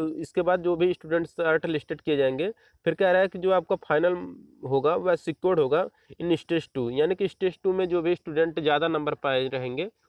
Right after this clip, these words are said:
उन्हीं का मेरिट लिस्ट में ज़्यादा वरीयता दिया जाएगा, ठीक। तो स्टेज टू के आधार पर ही आपका यहाँ पर सिलेक्शन होने वाला है। बाकी यहाँ पर देखिए कुछ इंपॉर्टेंट चीज़ बताई गई है यहाँ पर, in the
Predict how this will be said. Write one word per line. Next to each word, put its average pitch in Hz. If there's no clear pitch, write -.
उन्हीं 147
का 170
मेरिट 139
लिस्ट 131
में 147
ज़्यादा 143
वरीयता 135
दिया 117
जाएगा, 104
ठीक। 185
तो 147
स्टेज 196
टू 202
के 190
आधार 156
पर 165
ही 165
आपका 156
यहाँ 151
पर 170
सिलेक्शन 135
होने 127
वाला 147
है। 175
बाकी 151
यहाँ 185
पर 190
देखिए 180
कुछ 170
इंपॉर्टेंट 165
चीज़ 175
बताई 170
गई 175
है 175
यहाँ 170
पर, 196
in 180
the 214